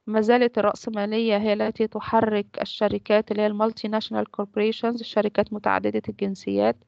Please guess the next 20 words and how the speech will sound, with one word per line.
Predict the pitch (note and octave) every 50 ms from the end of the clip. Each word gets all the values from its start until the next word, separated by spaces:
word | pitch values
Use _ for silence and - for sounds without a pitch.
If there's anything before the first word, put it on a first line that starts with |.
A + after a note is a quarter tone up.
| _ _ _ - - - - - - - _
هي | - A3 A#3+ A#3 A3+ G#3+
اللي | G#3+ G#3+ G#3 G#3
غيرت | G3+ G3+ G3+ G#3 G#3+ A3 A3+ A#3 A#3+ A#3 - _ _ _ - - G3+
خرائط | G#3 - - G#3+ A3 A3+ A3 - A3 - A3+
الإنتاج | G#3+ - - G3 G3+ G3 - A3+ A3 A3 A3+ A3 - -
و-، | G3 F#3+ - - - F#2 F#2 F#2 - -
و-، | - F#2 F#2 F2+ F#2 F#2 F#2 F2+ F2+ -
وسلاسل | - - - G#3+ A3 A3+ - - G#3 G3+
القيمة | G3 _ - - A#3 A3 G#3+ G3+
العالمية | G3+ G3 F#3 F#3 F#3 F3+ F#3+ G#3+ A#3 A#3+ A#3 A3
والتخصص | G#3 G3 G3+ - - G#3 - - A3 A3+ - - - G#3+ - -
وتقسيم | G3 - - - - - - A#3 G#3+ G3+
العمل | G3 G3 G3 G#3 G#3+ G#3 G3
الدولي | F3+ F3 F#3+ G#3 A#3 B3+ B3+ C4 C4 C4+ _ - - - - - - - _ -
من | A3+ A3+ G#3+
خلال | - - A3 G#3+ A3 A3+ A3+ A3+ A3+ A3 G#3+ G#3+ G#3 G3 G3+ G3+ G3 G3
سيطرة، | - - G#3 G3 G3+ - - A#3 A#3 A#3 A#3 A3+ _ _ - -
آه، | - G#2+ G2+ G2 F#2+ F#2 F#2 F2 - - - _ _ _ _ _ - -
ال-، | G3 G#3 - - F#3+ F#3
ال-، | - - - F#3+ F#3+ F#3 F#3 F#3